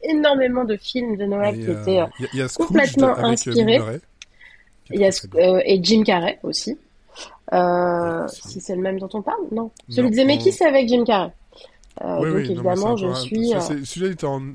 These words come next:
Speaker 2: en image de synthèse. Moi, Scrooge,
Speaker 1: Oui.
Speaker 2: de... c'est un film des années quatre-vingts avec, euh, Bill Murray, euh, en
Speaker 1: Ouais,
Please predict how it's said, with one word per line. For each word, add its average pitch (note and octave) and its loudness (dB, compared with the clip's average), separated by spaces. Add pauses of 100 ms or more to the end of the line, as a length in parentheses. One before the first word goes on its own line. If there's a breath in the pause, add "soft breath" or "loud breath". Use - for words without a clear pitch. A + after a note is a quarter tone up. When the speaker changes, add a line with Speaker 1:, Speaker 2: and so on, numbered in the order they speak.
(100)
Speaker 2:
en A#2+ -10
image A#2+ -8
de A#2+ -8
synthèse. B2+ -10 (600 soft breath)
Moi, B2+ -6
Scrooge, A#3 0 (100)
Speaker 1:
Oui. C#3+ -14
Speaker 2:
de... C3 -4
c'est B2+ -6
un A#2+ -4
film C3 -14
des A2+ -6
années A2 -10
quatre-vingts A2+ -10
avec, B2+ -8
euh, A2 -4
Bill A2 -8
Murray, A2 -6 (120)
euh, A#2+ -4 (960)
en F#3+ -4
Speaker 1:
Ouais, F#3+ 2